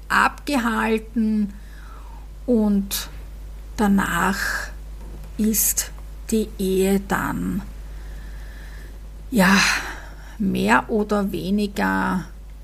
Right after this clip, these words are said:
glücklich, nicht glücklich weitergegangen. Es gab vier Kinder und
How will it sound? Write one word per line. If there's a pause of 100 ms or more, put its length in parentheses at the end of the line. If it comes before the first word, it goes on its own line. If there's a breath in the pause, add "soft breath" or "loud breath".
(240)
glücklich,
nicht
glücklich (640 loud breath)
weitergegangen.
Es
gab (280)
vier (300)
Kinder (1120 loud breath)
und